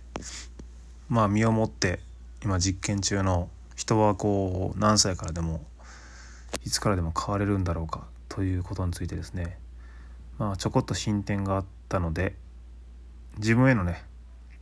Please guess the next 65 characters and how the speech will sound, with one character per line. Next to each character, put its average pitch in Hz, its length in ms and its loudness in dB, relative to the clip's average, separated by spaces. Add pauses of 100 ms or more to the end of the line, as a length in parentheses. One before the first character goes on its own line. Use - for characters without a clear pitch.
(240)
あ - 100 -4
の、 85 100 -2
未 101 140 4
来 101 120 6
の 90 60 2
自 87 140 2
分 87 140 0
へ 87 60 2
の 82 180 0 (280)
励 98 200 2
ま 92 80 4
し 92 140 0
も 87 80 0
兼 95 120 2
ね 85 60 2
て、 - 160 -4 (1700)
鼓 123 220 2
舞 104 80 6
も 82 80 2
兼 95 160 -2
ね 90 40 -2
て - 120 -6
ね、 90 180 -8 (1200)
記 - 100 -2
録 95 200 0
を 95 60 2
残 92 220 -2
し 92 60 -8
て 92 100 -4
い - 20 -2
き 87 60 -6
た 101 120 -4
い 92 60 -2
と 82 300 -4
思 82 200 -2
い 78 40 -4
ま 76 100 -8
す。 - 340 -8 (1700)
私 - 320 4
は 117 180 6
三 160 280 8
十 123 100 10
五 107 100 4
歳 107 200 4
で 90 80 2
す 92 120 0
ね。 92 160 0
も 104 300 4
う - 20 -4
三 139 160 6
十 120 60 6
五 110 60 4
歳 101 80 0
に 98 40 2
な 104 60 4
っ 107 40 0
ち - 80 0
ゃ 104 40 6
っ 95 40 0
た - 120 -2
ん 87 60 0
で 85 80 -2
す - 80 0
け - 100 -8
ど 101 240 0